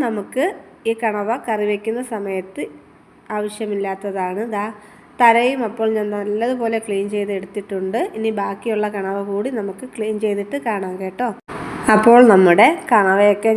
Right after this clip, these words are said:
ഞാൻ ദാ നല്ല അടിപൊളിയായിട്ട് കത്തിയൊന്നും കൂടാതെ തന്നെ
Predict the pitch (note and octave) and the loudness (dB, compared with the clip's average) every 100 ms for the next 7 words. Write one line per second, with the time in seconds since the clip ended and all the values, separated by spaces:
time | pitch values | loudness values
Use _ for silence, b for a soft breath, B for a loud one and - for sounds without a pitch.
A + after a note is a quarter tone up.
0 | G#3 G3+ F#3+ F#3+ B3 - G3+ F#3 G3 F#3+ | 2 2 2 2 0 -6 -6 -4 -2 -2
1 | F#3 - A3+ A#3 G#3+ G3+ F#3 F#3 F#3 - | -4 -2 0 2 2 2 2 0 -2 -4
2 | - G3+ G#3 G3 G3+ G3 F#3+ F#3+ G3 G#3+ | -2 -2 0 -2 0 -2 -2 0 0 0
3 | A3+ G3+ F3+ G3+ | -2 -4 -4 -2